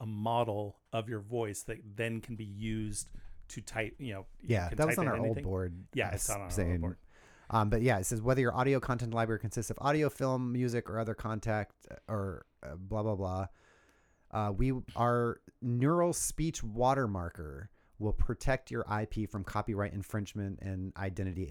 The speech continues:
Speaker 2: A I scam. With the rapid adoption of generative A I, we've seen A I safety, blah, blah, blah. Um,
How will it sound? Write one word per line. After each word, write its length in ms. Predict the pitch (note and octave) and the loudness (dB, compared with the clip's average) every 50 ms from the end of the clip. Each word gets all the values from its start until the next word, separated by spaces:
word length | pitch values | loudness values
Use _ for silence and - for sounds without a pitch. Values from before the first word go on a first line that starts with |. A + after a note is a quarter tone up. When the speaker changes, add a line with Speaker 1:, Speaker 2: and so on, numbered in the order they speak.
| F#2+ F#2+ | -2 -2
Speaker 2:
A 60 | F2+ | -2
I 100 | F2+ F#2+ | -2 -2
scam. 320 | F#2+ - - - F2+ F2 | -4 0 0 0 0 0
With 120 | F2+ F2 G2 | -2 -4 -4
the 60 | G2 | -4
rapid 280 | G2+ G#2+ G#2 G2+ G#2+ | -4 -6 -6 -6 -6
adoption 400 | G#2 F2+ G#2+ G2+ G2+ - - G2+ | -8 -6 -6 -6 -6 -6 -8 -8
of 80 | G2 F#2 | -8 -6
generative 420 | F#2 G#2 G2+ G2 G2 E2+ F#2+ F2 D#2 E2 | -6 -6 -6 -4 -6 -6 -6 -8 -8 -6
A 100 | G2+ G2+ | -4 -2
I, 360 | A#2+ C3+ C#3 C#3 C#3 C#3 C3+ | 0 0 2 2 2 2 0
we've 200 | C3 A2+ A2 - | 0 -2 -4 -6
seen 220 | - A2 A2 F2 F2 | -6 -8 -8 -6 -6
A 140 | G#2 G#2 | -4 -4
I 220 | G2 G2 G2+ G2+ F#2+ | -4 -4 -4 -4 -6
safety, 360 | - - F#2+ F2+ - - F#2 | -6 -6 -6 -6 -6 -6 -6
blah, 220 | E2+ F#2 G2+ G#2 | -4 -2 -2 -2
blah, 120 | G#2 G#2 G2 | -2 -2 -4
blah. 340 | F2+ F#2+ F#2 F2+ F2 F2+ E2+ - - _ - - - - - _ _ _ _ _ | -4 -4 -4 -2 -4 -4 -6 -8 -14 _ -20 -20 -20 -20 -20 _ _ _ _ _
Um, 540 | - G2 F#2+ F#2+ F#2 F2+ F2+ F#2 F#2 F2+ - | -6 -4 -4 -4 -4 -4 -4 -4 -6 -6 -8